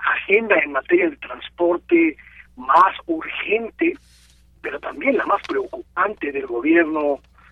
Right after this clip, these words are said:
de la doctora Cla-, Claudia Sheinbaum. Me parece que, eh, han sido ya demasiadas las señales de alerta, demasiados los incidentes, pero sobre todo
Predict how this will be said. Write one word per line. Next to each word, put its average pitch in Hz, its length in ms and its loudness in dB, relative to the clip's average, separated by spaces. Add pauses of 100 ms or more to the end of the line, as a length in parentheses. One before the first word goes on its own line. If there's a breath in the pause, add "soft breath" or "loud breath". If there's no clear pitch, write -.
(120)
de - 100 -14
la - 80 -10
doctora - 380 -4
Cla-, 151 280 -6 (140)
Claudia 143 320 -4 (140)
Sheinbaum. 135 500 -6 (400 loud breath)
Me 330 80 -2
parece 202 480 4 (100)
que, 175 720 6
eh, 139 520 -6
han 180 240 0
sido - 200 0
ya 202 220 0
demasiadas 196 760 0 (600 soft breath)
las 139 200 -6
señales 170 540 0
de 139 120 -4
alerta, 165 560 -4 (500 soft breath)
demasiados - 800 -2 (480)
los 139 180 -8
incidentes, 170 880 0 (380 loud breath)
pero 147 160 -2
sobre 156 260 -4
todo 254 400 2